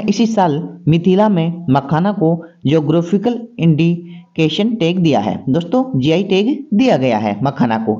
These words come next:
ठीक है, बिहार का जो मखाना है उसको जीआई tag दिया गया है। दोस्तों, बिहार का जो मखाना है उसके जो, उसमें जो पोषक तत्व पाए जाते हैं वो देखते हैं। कैल्शियम,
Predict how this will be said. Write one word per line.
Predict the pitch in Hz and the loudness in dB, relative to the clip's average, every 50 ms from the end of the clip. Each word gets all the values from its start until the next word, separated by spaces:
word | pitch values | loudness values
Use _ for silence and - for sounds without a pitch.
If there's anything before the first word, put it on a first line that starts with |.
| - - | 0 0
ठीक | 123 127 - | 0 0 0
है, | 147 113 | -2 -2
बिहार | 110 110 127 135 131 139 160 | 0 0 2 2 2 0 0
का | 165 185 180 | 0 -2 0
जो | 170 180 | 0 2
मखाना | 156 127 - - 139 147 156 | 0 0 0 -2 -2 -2 0
है | 156 170 190 - | 0 0 0 -2
उसको | 165 165 - 175 160 | -4 -4 -2 -2 0
जीआई | 127 135 147 151 147 | 0 0 0 0 0
tag | 151 170 185 220 - - - | 0 0 0 0 -2 -6 -6
दिया | 82 104 381 214 185 | -2 0 0 2 2
गया | 123 120 104 92 | 0 0 0 0
है। | 95 - - - _ _ _ - _ _ _ _ _ _ _ _ _ _ - | -2 -4 -6 -6 _ _ _ -20 _ _ _ _ _ _ _ _ _ _ -4
दोस्तों, | 156 170 175 254 247 202 165 | -4 -2 0 -2 -2 0 2
बिहार | 143 151 151 160 175 | 2 4 4 2 2
का | 170 214 | 2 0
जो | 208 214 196 | 0 2 0
मखाना | 160 156 - 160 160 175 185 | 0 -2 -2 -2 -2 0 0
है | 196 208 190 | 0 0 0
उसके | - - - - 196 185 | -2 -6 -4 -2 -2 0
जो, | 170 190 202 196 - - - - | 0 0 0 -2 -4 -12 -6 -4
उसमें | 160 170 - 196 202 190 | -4 0 0 0 2 2
जो | 214 | 0
पोषक | 208 220 151 151 147 - - - | 0 0 -2 -2 -2 -4 -6 -4
तत्व | 190 175 180 202 185 | -6 -4 -2 -4 0
पाए | - 160 165 170 | 0 0 0 0
जाते | 175 170 170 - 175 | 0 -2 -2 -2 0
हैं | 175 190 226 226 - - _ _ _ - - _ _ _ _ _ - | 0 0 0 -2 -4 -10 _ _ _ -20 -20 _ _ _ _ _ -2
वो | 131 170 | 0 0
देखते | 160 156 156 156 - 165 | 2 0 0 0 -2 -2
हैं। | 180 220 226 180 | -2 -2 -2 -2
कैल्शियम, | 151 143 143 147 147 - 185 190 226 233 | 0 0 0 -2 -2 -2 -2 0 0 -2